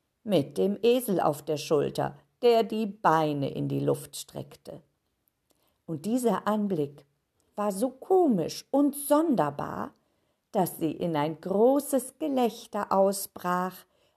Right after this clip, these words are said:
und augenblicklich Sprache und Gehör wiederfand. Ihr Vater war überglücklich und erfüllte sein Versprechen, indem er sie dem faulen Jack zur Frau gab.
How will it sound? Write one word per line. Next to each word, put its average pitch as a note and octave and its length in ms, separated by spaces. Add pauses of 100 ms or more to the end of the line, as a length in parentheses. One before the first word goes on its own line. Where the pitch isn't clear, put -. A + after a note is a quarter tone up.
und D3+ 360
augenblicklich A#3+ 1000 (160)
Sprache E3 720
und F3 320
Gehör C4+ 480
wiederfand. C#3+ 760 (1400)
Ihr C#3+ 160
Vater - 680 (480)
war G#3 280 (100)
überglücklich A#3+ 1400 (460)
und C#3+ 520 (120)
erfüllte B3+ 500
sein D3 300
Versprechen, D3 840 (600)
indem F#3+ 420
er C#3+ 80
sie C#3+ 200
dem D3 200
faulen A#3 580
Jack - 400
zur G#4+ 200
Frau D3 420
gab. B2+ 340